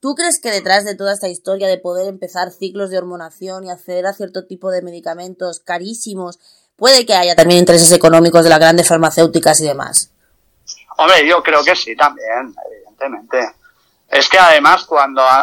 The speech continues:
Speaker 2: algo nos va bien, Nuria, eh, acaba, acaba extinguiéndose.
Speaker 1: Se, se quita.
Speaker 2: <laughs> O sea, y es, exacto. Y ahora pues incluso, eh, tenemos una chica también dentro de, de la,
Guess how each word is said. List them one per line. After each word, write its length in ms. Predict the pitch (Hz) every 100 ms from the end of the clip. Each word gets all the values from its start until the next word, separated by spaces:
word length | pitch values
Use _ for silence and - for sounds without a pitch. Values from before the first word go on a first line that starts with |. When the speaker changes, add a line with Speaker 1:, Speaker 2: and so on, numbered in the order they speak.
| -
Speaker 2:
algo 320 | 170 175 196
nos 240 | 196 175 175
va 120 | 185
bien, 440 | 190 196 196 202 _
Nuria, 480 | 160 156 170 180 190 202 -
eh, 480 | 139 131 131 127 123 123 -
acaba, 460 | 123 - 160 190 -
acaba 800 | 135 131 151 185 175 143 123 110 - _
extinguiéndose. 880 | - 135 - 120 135 208 165 127 - 131 - - - - - -
Speaker 1:
Se, 140 | 190
se 140 | - 190
quita. 300 | 190 190 151
Speaker 2:
<laughs> 40 |
O 0 |
sea, 260 | 143 156 156 - _ _ _ -
y 60 | 170
es, 180 | 165 170 135
exacto. 680 | 127 - 131 - 185 135
Y 120 | 131
ahora 400 | 135 131 151 180 180
pues 400 | 190 190 185 -
incluso, 680 | 285 - 170 - 226 143 -
eh, 360 | 135 127 127 131
tenemos 340 | 127 156 156
una 400 | 165 156 151 151
chica 420 | - 170 160 143 - - _
también 460 | 156 147 165 196 170
dentro 360 | 139 139 147
de, 500 | 143 139 139 139 135 135
de 160 | 139 139
la, 500 | 135 135 131 127 123